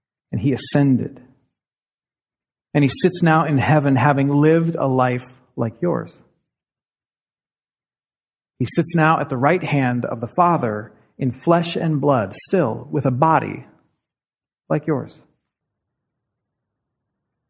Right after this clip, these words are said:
The, the incarnation has been called the true boundary line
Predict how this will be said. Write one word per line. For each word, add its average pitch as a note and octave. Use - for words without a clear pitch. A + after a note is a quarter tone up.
The, C#3+
the D3+
incarnation D#3
has B2
been C3
called B2+
the B2
true D#3+
boundary C3+
line G2+